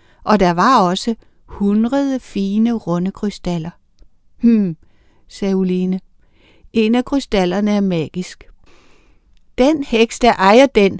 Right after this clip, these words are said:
vil blive uovervindelig. Men det er umuligt at se, hvad det er for en." På bunden af krukken lå en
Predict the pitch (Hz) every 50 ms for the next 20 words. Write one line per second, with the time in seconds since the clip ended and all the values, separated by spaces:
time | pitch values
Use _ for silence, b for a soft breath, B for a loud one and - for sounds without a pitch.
0 | - - 214 233 - 226 220 220 - - 254 277 262 247 269 277 285 294 220 196
1 | 214 208 196 185 185 180 180 175 - - _ _ _ _ _ _ _ _ _ _
2 | _ _ _ _ _ _ _ _ _ _ _ _ 233 220 220 220 220 220 208 233
3 | 220 208 202 196 196 202 233 294 330 320 277 269 226 190 175 - - 214 202 170
4 | 165 165 170 175 165 180 247 - - 285 262 214 185 165 160 - - - - -
5 | _ _ _ _ _ _ _ - 185 175 - 196 208 220 214 214 214 214 - -
6 | 208 208 220 220 233 226 214 220 214 214 202